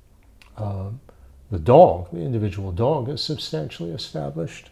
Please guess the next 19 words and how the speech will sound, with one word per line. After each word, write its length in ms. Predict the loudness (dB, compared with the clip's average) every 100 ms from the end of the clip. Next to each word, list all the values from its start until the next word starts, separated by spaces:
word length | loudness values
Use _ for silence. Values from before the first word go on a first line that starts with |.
| -20 -20 _ _ -20 -20
Of 60 | -14
course, 280 | -12 -8 -6
it, 240 | -6 -4
uh, 160 | -2 -2
performs 540 | -4 -6 -4 -4 -4
functions, 500 | -4 -4 -4 -10 -12
it 120 | -6
does 300 | 0 0 -2
things. 440 | -10 -10 -8 -10 -16 -20 _ _ -20 -20 -20 -20 -20 -20 -6
But 140 | -6
the 60 | -6
category 540 | -4 -2 -2 -4 -6
doesn't 320 | -6 -6 -6 -6
do 160 | -6
anything. 420 | -4 -8 -10 -14 -14 -20 -20 -20 -14
It's 220 | -12 -6
not 200 | -4 -4
substantially 680 | -4 -8 -6 -4 -4 -4 -4
established. 680 | -4 -6 -6 -6 -10 -16 -18